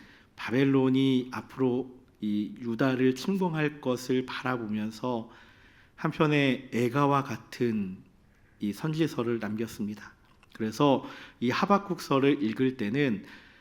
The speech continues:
어, 마지막에 예언서 같은 느낌으로 읽지 마시고 애가서를 읽다.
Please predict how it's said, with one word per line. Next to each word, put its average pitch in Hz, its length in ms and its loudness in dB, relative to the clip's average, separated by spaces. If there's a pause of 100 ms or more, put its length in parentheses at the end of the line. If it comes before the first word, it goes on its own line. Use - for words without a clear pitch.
(180)
어, 90 160 -8
마지막에 117 580 -2
예언서 147 480 4
같은 131 300 -2
느낌으로 117 500 0
읽지 110 360 -6
마시고 117 640 -4 (760)
애가서를 131 880 0
읽다. - 560 -12